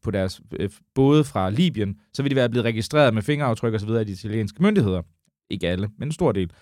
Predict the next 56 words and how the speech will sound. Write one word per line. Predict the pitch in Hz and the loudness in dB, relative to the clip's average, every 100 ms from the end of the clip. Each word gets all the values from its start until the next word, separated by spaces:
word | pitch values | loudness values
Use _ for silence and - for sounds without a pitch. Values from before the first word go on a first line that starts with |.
| _ _ _ - | _ _ _ -8
Og | 113 | 2
de | 175 | 4
vil | 175 | 4
så | 170 | 2
kunne | 151 | 0
blive | 135 139 | -2 -4
tilbagesendt | 123 127 139 135 107 | 0 2 2 0 -4
til | 107 | -4
Italien. | 107 131 117 | -2 0 0
Det | 131 | 0
vil | 139 | 0
italienerne, | 147 151 143 107 | 4 4 4 2
Melonis | 104 104 127 139 120 | 2 0 -2 -4 -6
regering, | 110 120 113 | -2 -2 0
det | |
vil | 127 | 0
de | |
ikke | 131 | 2
være | 123 | 2
med | 143 | 2
til | 147 117 | 2 2
længere. | 127 147 139 | 2 2 0
Så | - | -2
de | 104 | 0
har | 156 | 0
sådan | 143 139 139 113 | 2 0 0 0
set | 139 - | -2 -2
sagt, | 113 | -4
at | 120 | 0
vi | 135 | 2
har | |
altså | 127 101 | 2 0
suspenderet | 101 120 - 113 147 113 | -4 -4 -4 -2 0 2
Dublin-samarbejdet | 123 127 98 92 67 - - 90 110 107 104 104 95 | 2 0 -2 -2 -2 -6 -4 -4 -2 -2 0 -2 -4
et | |
stykke | 87 98 - | -6 -10 -8
tid. | 110 92 _ _ _ _ _ _ _ _ _ - | -10 -10 _ _ _ _ _ _ _ _ _ 4
Ø-, | 165 160 | 6 8
den | 156 | 8
østrigske | 190 - 147 135 | 6 6 0 0
regering | 117 160 123 107 | 2 4 4 4
er | |
også | 120 127 | 2 4
meget, | 127 123 127 127 - | 2 4 4 2 -4
øh, | 101 | -6
kritisk | - 139 123 - | 0 0 0 2
over | 120 | 2
for | 107 117 | 2 0
det | 135 131 | 2 4
her. | 117 - | 4 6
Østeuropæerne | 180 165 127 - 135 113 104 | 4 4 2 4 4 2 0
er | |
jo | 101 | -2
sådan | 104 123 113 | -2 -2 -2
lidt, | 113 - - | -4 -6 -6
øh, | 95 | -4